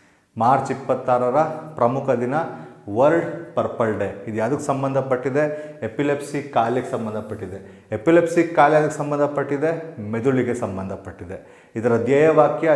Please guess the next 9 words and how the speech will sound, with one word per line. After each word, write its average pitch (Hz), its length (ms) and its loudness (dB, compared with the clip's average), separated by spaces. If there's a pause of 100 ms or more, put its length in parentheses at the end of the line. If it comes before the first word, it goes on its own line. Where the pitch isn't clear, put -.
ಈ 147 80 4
ವರ್ಷದ್ದು 151 800 -2 (500)
Stand 165 400 4
up - 360 2
to 202 100 4 (540)
seizures. 92 680 -8 (220)
ನೆಕ್ಸ್ಟ್ 151 280 0
ನೋಡೋಣ. 85 200 -6 (2000)
ಮೋರನ್ 196 560 4